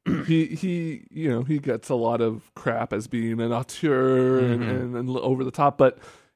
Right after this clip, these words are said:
Speaker 2: he has all the things which with come with that, that come with that, which is placing artistic value above the desires of a fan base, which in video games is incredibly rare.
Speaker 1: Yeah.
Speaker 2: Like, 'cause they're so, so co-, more corporate than,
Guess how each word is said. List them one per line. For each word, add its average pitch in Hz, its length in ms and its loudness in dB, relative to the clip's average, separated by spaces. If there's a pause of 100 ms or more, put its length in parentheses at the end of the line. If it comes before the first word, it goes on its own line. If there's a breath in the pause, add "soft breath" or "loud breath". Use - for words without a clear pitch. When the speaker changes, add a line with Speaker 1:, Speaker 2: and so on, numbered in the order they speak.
Speaker 2:
he 156 200 4
has 120 220 4
all 123 100 6
the 120 100 2
things 135 280 -2
which 127 200 -6 (240)
with 139 200 0
come 156 180 0
with 151 140 0
that, - 220 -2
that 117 220 -6
come 240 220 4
with 165 160 2
that, 117 220 -6
which 123 180 -2
is 120 260 -2 (100)
placing 131 460 -2
artistic 147 440 -4
value 131 480 4
above 120 720 4 (540 soft breath)
the 135 140 0
desires 123 640 4
of 117 140 0
a 113 60 -2
fan 123 320 -2
base, 107 460 -6
which - 580 -6 (400)
in 135 180 0
video 151 400 6
games 117 440 -2
is 113 120 -4
incredibly 117 500 0
rare. 107 360 -4 (180)
Speaker 1:
Yeah. 98 180 -8 (180)
Speaker 2:
Like, 110 380 -2 (600)
'cause 143 180 2
they're 123 120 2
so, 120 340 2
so 127 200 0
co-, - 200 -12
more 135 240 2 (140)
corporate 120 600 0
than, 113 520 -4